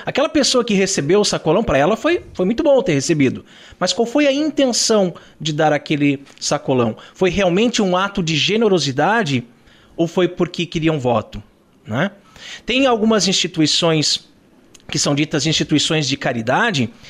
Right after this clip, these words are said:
mas que fazem essa, essa caridade como um assistencialismo. O que que é o assistencialismo? É você ajudar por ajudar, pra você aparecer na mídia, pra todo mundo ver como você é bonzinho, como você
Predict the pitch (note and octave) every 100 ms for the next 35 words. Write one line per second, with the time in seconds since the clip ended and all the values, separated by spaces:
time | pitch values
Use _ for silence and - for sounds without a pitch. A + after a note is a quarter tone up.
0 | - - C3+ E3+ - - A3 B3 - G3+
1 | C4+ A3+ G#3 E3 - D#3 B2 A#2 - B2
2 | B2 B2+ - B2+ C3+ F3+ F3 A3 G#3+ G3+
3 | G#3 F#3+ B3+ - B3 - A3+ A#3+ - A3+
4 | A3+ B3+ E3+ A2 - _ _ _ _ C4
5 | C#4 A#3+ - - G#3 F#3+ F#3+ D3 B2 D3+
6 | G3 - C4+ C#4+ - - - A#3+ A#3+ F#3+
7 | G3+ A#3 A#3 B3 G3+ G3+ A3 F#3+ F#3 G3+
8 | G#3+ F#3+ F#3 E3 D3 C#3 C#3 F#3 C#4 B3+
9 | A3+ G3 E3+ - C#3+ C3 C3 D3+ G#3 F#3
10 | G3 F#3 F#3 - - B2 B2 C#3 F#3 G3
11 | A3+ A3 G3+ D#3+ C#3 C3 C3 - F3